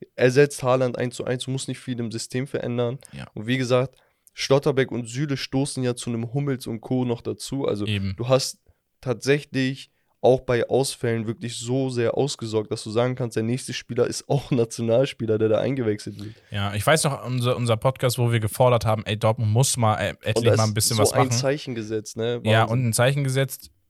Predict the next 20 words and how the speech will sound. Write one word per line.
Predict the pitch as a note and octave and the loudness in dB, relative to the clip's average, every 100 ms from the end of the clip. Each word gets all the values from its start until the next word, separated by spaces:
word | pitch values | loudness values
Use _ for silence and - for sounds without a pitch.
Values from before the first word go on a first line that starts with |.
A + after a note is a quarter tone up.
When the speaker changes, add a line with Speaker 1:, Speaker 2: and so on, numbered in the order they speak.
| _ | _
Speaker 2:
Äh, | - G2 | -20 -8
wie | A#2 | -4
gesagt, | A#2 A2+ G#2+ | 0 0 2
der | G#2 | 4
Raum | - B2+ | 6 4
steht | B2 A#2+ A2 | 2 0 0
ja | |
auch | G#2 C3+ | 0 0
im | C3 | -2
Gespräch | - C3 | -2 -2
noch | B2 | -2
zu | - B2 | -2 -2
Dortmund, | B2 B2 A2+ | -2 0 0
wenn | G#2+ | 0
sie | G#2 | 2
den | G#2 A2+ | 0 0
auch | A2 | 0
noch | B2 A#2+ | 0 0
holen | A#2 G#2+ | 0 0
würden. | A2 A2 - | 0 -2 -6